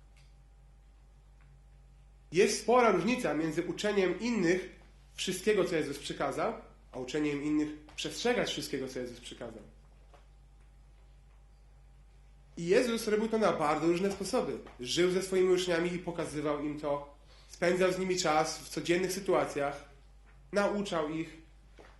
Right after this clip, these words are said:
E, głosił im coś, co my możemy dzisiaj zrobić, biorąc Boże Słowo i je po prostu otworzyć. Ale nie tylko zobaczyć, czego Jezus nauczył, ale wspólnie uczyć się przestrzegać,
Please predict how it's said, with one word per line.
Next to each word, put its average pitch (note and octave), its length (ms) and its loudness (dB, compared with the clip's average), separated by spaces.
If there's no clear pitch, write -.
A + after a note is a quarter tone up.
E, D#3 380 -4
głosił F3+ 520 6
im E3+ 280 -4
coś, F3 220 -4
co F3 120 -2
my E3+ 140 0
możemy E3 340 0
dzisiaj D#3 300 -4
zrobić, D#3 600 -6
biorąc D3 320 -2
Boże D#3 260 -4
Słowo E3+ 420 2
i D3+ 40 2
je D3+ 60 2
po D3+ 100 -4
prostu E3 300 -4
otworzyć. F#3 560 -2
Ale E3+ 480 2
nie F#3+ 320 -2
tylko F#3 640 2
zobaczyć, E3+ 760 2
czego D3 240 2
Jezus C#3+ 460 0
nauczył, C3+ 540 -2
ale C3 160 -6
wspólnie F#3 400 0
uczyć F3+ 320 -6
się E3+ 120 -4
przestrzegać, - 920 -6